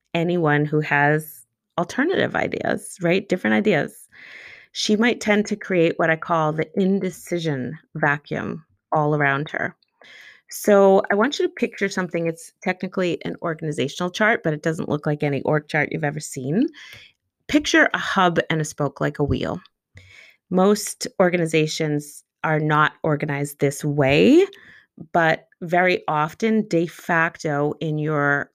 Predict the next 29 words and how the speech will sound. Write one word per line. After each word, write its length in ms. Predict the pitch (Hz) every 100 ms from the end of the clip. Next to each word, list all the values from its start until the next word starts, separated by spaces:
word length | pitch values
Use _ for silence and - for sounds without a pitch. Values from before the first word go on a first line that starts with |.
| -
closely 520 | - - 208 214 220
held 300 | 196 202 196
business, 400 | 196 196 196 -
in 100 | 143
your 120 | 143
family 400 | 156 202 196 190
business, 380 | 185 175 175 - - - - - -
you 200 | 170 180
will 200 | 170 - -
end 220 | 180 208
up 180 | 165 175
with 180 | 160 151
this 220 | 165 -
effect, 560 | 156 127 - - - _ _ _ _ _
even 280 | 202 208 220
if 160 | 208
it's 200 | 175 -
not 640 | 175 160 156 151 - - - _ -
the 160 | 160 156
official 440 | - 160 - -
org 240 | 160 151 151
chart, 320 | - 139 -
the 80 | 147
way 200 | 139 139
it 100 | -
would 140 | 139
be 120 | 151
drawn 340 | 147 143 139 147
out. 240 | 151 -